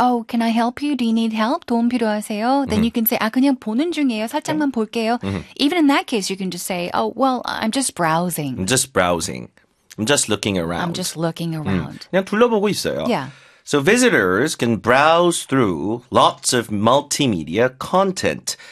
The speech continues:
Speaker 2: So I go there occasionally. 자, 이 부사도 회-, 회화에서 쓰시면 상당히 유용하신데, occasionally. What does that mean?
Speaker 1: Occasionally means sometimes.
Speaker 2: 음, from time to time.
Speaker 1: Right, from time to time.
Speaker 2: On and off.
Speaker 1: 음.
Speaker 2: 그죠?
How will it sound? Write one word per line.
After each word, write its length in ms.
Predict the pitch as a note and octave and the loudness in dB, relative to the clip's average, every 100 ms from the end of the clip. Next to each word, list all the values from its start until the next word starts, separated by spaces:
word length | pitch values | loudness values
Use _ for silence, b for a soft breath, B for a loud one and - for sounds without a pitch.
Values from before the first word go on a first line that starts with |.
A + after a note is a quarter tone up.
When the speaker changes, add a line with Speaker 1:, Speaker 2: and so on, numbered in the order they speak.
| B B | B B
Speaker 2:
So 160 | - E3+ | 0 2
I 80 | F3 | 4
go 160 | A3+ | 4
there 440 | F#3+ G2 G#2 G2+ - - | 4 2 2 0 -4 -2
occasionally. 1080 | C3+ C3+ - E3+ E3+ D#3+ C#3 G2+ D#2 G#1+ - B B - | -2 -4 -2 2 2 2 2 0 0 -6 -12 B B -4
자, 140 | G2+ | -2
이 240 | A2 D3 F3+ | -2 -4 -6
부사도 680 | - G3 A3 G#3+ A3 A3 G3+ | -4 -2 -2 -2 -8 -8 -8
회-, 80 | G#3+ F#3 | -8 -2
회화에서 340 | A3 A3 G#3 | 0 2 0
쓰시면 240 | G3+ G#3 G3+ | -4 -6 -8
상당히 380 | - B3 B3 | -8 -4 0
유용하신데, 640 | F3 C3 B2 G2 F#2 - - | 2 2 2 0 -4 -6 -2
occasionally. 1160 | B2+ C3+ - - - G3 G3+ F#3 E3+ A2+ D#2 G1+ | -2 -2 -8 -16 -8 -4 -2 -2 0 0 -2 -6
What 120 | D#2 | -6
does 60 | G#2+ | 0
that 160 | G2+ | 0
mean? 200 | F2 C2+ - B B B | 0 -6 -10 B B B
Speaker 1:
Occasionally 640 | A3+ A3+ A#3+ A#3 A#3+ A3+ A3+ | -4 0 0 2 0 2 0
means 340 | A3+ A3+ A3+ - | 2 2 0 -4
sometimes. 800 | - G3+ F#3+ F#3+ - E3+ C#3 B2 | -8 -6 -4 -6 -6 -8 -6 -4
Speaker 2:
음, 160 | F2 - | -4 -2
from 200 | A2 G#2 | -2 0
time 260 | G#2+ F#2 | 0 -2
to 120 | E2 F#2+ | -4 -4
time. 180 | - | -2
Speaker 1:
Right, 180 | E2 C#3 | -4 -6
from 300 | - D#3+ D3+ | -10 -10 -10
time 320 | C#3+ D3+ C#3+ C#3+ | -10 -12 -10 -12
to 120 | C#3+ | -14
time. 460 | - D3 A#2+ D#2 - | -14 -14 -14 -8 0
Speaker 2:
On 240 | G#2+ G#2+ | 2 2
and 100 | G#2 | 2
off. 400 | F#2 C#2+ - - - | 0 -2 -8 -12 -4
Speaker 1:
음. 140 | F#3+ | -2
Speaker 2:
그죠? 180 | D#3 D3 | 0 -2